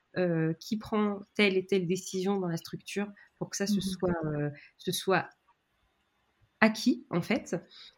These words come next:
Speaker 1: Et après, euh, bien communiquer, c'est-à-dire que c'est pas parce que c'est son mari ou sa femme que quand ça va pas, il faut pas lui dire, ou aussi quand ça va, faut lui dire. <laughs> Donc,
Speaker 2: Mm.
Speaker 1: euh, après,
Speaker 2: Oui.
Speaker 1: la, la, la, la, la communication, je pense que pour que ça, ça fonctionne,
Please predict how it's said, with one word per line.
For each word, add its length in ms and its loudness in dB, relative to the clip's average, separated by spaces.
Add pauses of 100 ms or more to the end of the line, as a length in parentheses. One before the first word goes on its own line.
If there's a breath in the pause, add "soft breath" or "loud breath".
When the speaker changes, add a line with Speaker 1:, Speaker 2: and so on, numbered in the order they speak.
Speaker 1:
Et 120 4
après, 560 2
euh, 180 4
bien 240 4
communiquer, 500 4
c'est-à-dire 340 -2
que 60 -14
c'est 100 -4
pas 140 0
parce 200 0
que 180 0
c'est 180 -4
son 480 -2
mari 540 4
ou 140 2
sa 160 0
femme 360 2 (340 loud breath)
que 80 0
quand 220 2
ça 100 2
va 120 2
pas, 160 2
il 80 0
faut 100 -10
pas 120 2
lui 180 2
dire, 280 6
ou 40 8
aussi 240 6
quand 160 4
ça 140 2
va, 140 6
faut 160 2
lui 160 4
dire. 340 2
<laughs> 880 6
Donc, 260 10
Speaker 2:
Mm. 40 6
Speaker 1:
euh, 80 8
après, 240 8
Speaker 2:
Oui. 40 12
Speaker 1:
la, 160 8
la, 40 2 (200)
la, 200 0 (180)
la, 120 4
la 120 4
communication, 840 4
je 100 -2
pense 200 -2
que 80 -16
pour 160 -14
que 80 -10
ça, 320 0
ça 160 -6
fonctionne, 540 0